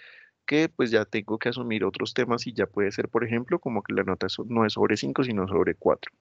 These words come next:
Ahora, que yo digo, "Ay, esta actividad dos punto uno, no, yo la presento antes del once de agosto". Listo, la puede presentar, pero eso no significa que yo me obligue como docente a calificársela antes de la fecha.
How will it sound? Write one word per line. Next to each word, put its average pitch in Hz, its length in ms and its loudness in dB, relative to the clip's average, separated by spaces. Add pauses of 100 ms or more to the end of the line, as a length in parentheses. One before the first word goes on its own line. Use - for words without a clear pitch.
(840)
Ahora, 135 380 8
que - 180 -2
yo 131 160 4
digo, 151 340 6
"Ay, 170 220 4
esta - 180 0
actividad 139 260 2
dos 120 140 0
punto 147 280 -2
uno, 139 140 0
no, 151 280 2
yo 131 80 2
la 127 100 4
presento 131 640 2
antes 147 300 2
del 131 160 4
once 113 260 0
de 143 60 4
agosto". 156 340 0 (180)
Listo, 135 420 4
la 104 80 4
puede 107 240 4
presentar, 127 420 0
pero 127 180 6
eso 143 140 -2
no 156 140 -4
significa 143 500 -4
que 131 160 -2
yo 117 160 -2
me 123 100 -2
obligue 135 280 2
como 156 240 -4
docente 156 420 0 (440)
a 147 100 6
calificársela 123 920 2
antes 101 320 -4
de 117 80 -4
la 113 160 -2
fecha. - 300 2